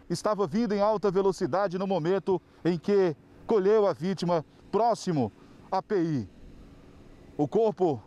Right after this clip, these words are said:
de Maria foi arremessado aproximadamente cinquenta metros do local. Já o esposo de Maria teve escoriações pelo corpo.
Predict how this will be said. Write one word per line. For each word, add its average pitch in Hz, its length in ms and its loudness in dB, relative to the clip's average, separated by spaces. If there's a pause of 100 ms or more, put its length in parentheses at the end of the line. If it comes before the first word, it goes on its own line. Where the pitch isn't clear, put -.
de 135 160 -4
Maria 190 440 0 (220)
foi 202 140 0
arremessado 185 760 -2 (760)
aproximadamente 185 1040 -2
cinquenta 190 400 -2
metros 180 380 -2
do 180 100 0
local. 190 500 0 (260)
Já 214 360 0
o 208 100 -2
esposo 220 560 0
de 190 120 -4
Maria 190 420 0 (720)
teve 208 460 2 (400)
escoriações 208 1000 -2
pelo 220 260 0
corpo. 165 520 0